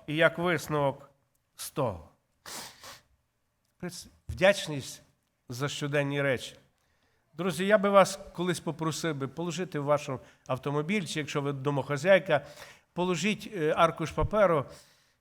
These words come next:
і ручку і записуйте на протязі дня, за що ви можете подякувати нашого Бога. Знаєте, дуже цікаво, правовірний єврей тільки відкрив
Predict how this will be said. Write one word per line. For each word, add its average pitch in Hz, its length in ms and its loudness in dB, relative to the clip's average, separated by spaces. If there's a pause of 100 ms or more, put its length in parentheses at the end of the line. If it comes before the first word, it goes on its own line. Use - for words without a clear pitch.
(200)
і 151 120 -2
ручку 151 580 -2 (360)
і 165 100 -2
записуйте 151 840 -2 (1400)
на 131 140 0
протязі 147 440 -2
дня, 147 240 0
за 135 120 -2
що 170 200 -4
ви 156 100 -4
можете 139 380 -4
подякувати 117 680 -8
нашого 107 380 -10
Бога. 101 380 -16 (840)
Знаєте, 151 320 -2
дуже 143 280 -4
цікаво, 143 680 4 (760)
правовірний 160 1160 0
єврей 151 760 2 (220)
тільки 185 340 -2
відкрив 175 520 0